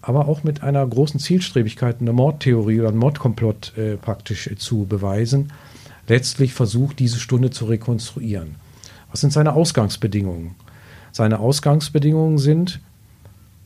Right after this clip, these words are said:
ich hatte auch schon darauf hingewiesen, alles ist für den Mord, für das Ausschalten, das Eliminieren vorbereitet. Nun sagt Heribert Schwan, der Zeitpunkt ist gekommen.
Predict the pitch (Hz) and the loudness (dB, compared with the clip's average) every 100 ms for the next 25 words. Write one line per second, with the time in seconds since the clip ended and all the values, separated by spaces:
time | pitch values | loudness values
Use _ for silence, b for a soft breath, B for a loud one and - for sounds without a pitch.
0 | - - - 139 120 117 156 123 107 123 | -20 -10 -2 2 2 0 0 0 0 2
1 | 117 120 123 147 165 - - - - _ | 2 2 2 0 -2 -8 -20 -20 -20 _
2 | _ _ - - - - - 117 170 - | _ _ -20 -20 -20 -14 0 2 2 0
3 | - - 113 101 110 147 147 - - b | -6 -2 -2 0 0 0 -2 -16 -20 b
4 | b b b - 113 - - 143 147 131 | b b b -2 -2 -2 0 0 2 2
5 | 113 123 139 147 - 131 120 120 120 127 | 2 0 -2 -2 -4 0 2 2 2 2
6 | 131 127 123 104 85 80 73 - - - | 0 -2 -2 -2 -2 -8 -14 -20 -20 -20
7 | - - - - b b b b b b | -20 -20 -20 -20 b b b b b b
8 | 113 131 147 147 147 147 147 - 135 139 | 0 2 2 2 2 4 2 2 0 0
9 | 147 - 104 - 123 120 113 - 113 107 | -2 -6 -6 2 2 2 -4 -4 -6 -6
10 | 80 | -10